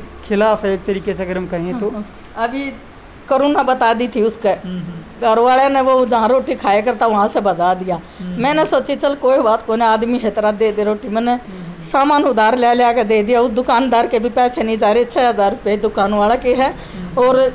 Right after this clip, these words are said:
Speaker 2: साढ़े चार किलो घी लेके आई थी, घी वाली के भी अठारह, मेरे ख्याल में सत्रह अठारह सौ रुपये रह रही है अभी।
Speaker 1: हम्म, हम्म।
Speaker 2: आधे मैंने दे दिए उसके।
Speaker 1: जी।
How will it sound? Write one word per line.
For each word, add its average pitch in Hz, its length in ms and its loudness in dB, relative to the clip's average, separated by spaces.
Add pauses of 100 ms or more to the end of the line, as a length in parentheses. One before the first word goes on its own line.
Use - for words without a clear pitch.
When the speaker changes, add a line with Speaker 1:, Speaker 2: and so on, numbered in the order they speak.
(140)
Speaker 2:
साढ़े 262 260 2
चार 285 280 2
किलो 277 240 0
घी 214 160 -4
लेके 220 300 0
आई 208 140 2
थी, 233 220 -2 (240)
घी 208 160 -2
वाली 220 280 4
के 233 140 0
भी 233 120 0
अठारह, 233 520 2 (120)
मेरे 233 220 -2
ख्याल 214 220 0
में 233 100 -4
सत्रह 226 360 -2
अठारह 214 300 0
सौ 208 120 -6
रुपये 190 220 -4
रह 156 160 0
रही 175 140 -4
है 175 160 -8
अभी। 160 120 -14
Speaker 1:
हम्म, 180 100 -12
हम्म। - 580 -12
Speaker 2:
आधे 233 220 0
मैंने 247 220 2
दे 208 200 2
दिए 196 260 -4
उसके। 220 280 -10
Speaker 1:
जी। - 840 -18